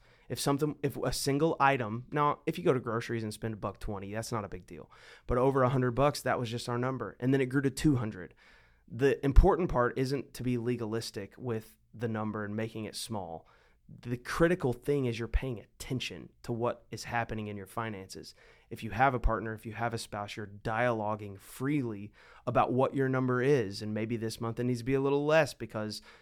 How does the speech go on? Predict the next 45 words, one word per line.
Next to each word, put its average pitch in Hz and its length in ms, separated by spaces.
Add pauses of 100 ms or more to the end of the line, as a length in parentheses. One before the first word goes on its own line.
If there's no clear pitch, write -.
(120)
you 120 80
know, 120 260
maybe 117 300
somebody's 110 360
going 113 220
through 117 180
a 113 40
job 110 260
change 92 480
or 110 140
whatever 104 260
the 107 80
case 107 260
may 98 140
be. 90 280 (400)
But - 100
the - 80 (100)
critical 156 520
components 120 640
are 101 120
you're 98 140
paying 135 380
attention 107 600 (440)
and 107 80
you 101 80
have 113 260
a 120 60
partner. 110 540 (200)
If - 120
you're 101 80
not 117 240
married, 101 320
maybe 107 220
you 107 100
can 110 180
find 117 400
somebody 107 380
who 120 80
can 107 140
hold 113 260
you 110 80
accountable 113 480
in 104 80
these 101 260
areas, 101 540